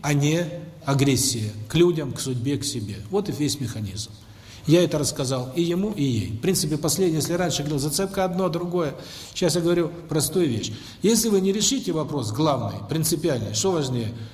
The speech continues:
божественное или всё остальное, всё, все ваши молитвы работать перестают. На внешнем уровне потихоньку будут, глубинно нет, потому что у вас энергия неправильно распределяется.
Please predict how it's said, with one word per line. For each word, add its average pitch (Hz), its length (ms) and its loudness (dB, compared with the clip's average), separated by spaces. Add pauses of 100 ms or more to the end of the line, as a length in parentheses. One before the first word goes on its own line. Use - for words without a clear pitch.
(260)
божественное 139 760 2
или 156 160 4
всё 156 220 0
остальное, 180 640 0 (300)
всё, 196 380 0 (100)
все 214 180 4
ваши 196 220 2
молитвы 190 400 0
работать 160 420 -2
перестают. 123 480 -2 (300)
На 185 140 4
внешнем 226 420 2
уровне 131 260 2
потихоньку 131 560 -2
будут, 156 300 2 (960)
глубинно 165 440 6
нет, 110 220 -2 (400)
потому 143 160 0
что 156 140 4
у - 20 4
вас 156 300 2
энергия 151 340 2
неправильно 127 460 0
распределяется. 117 720 -4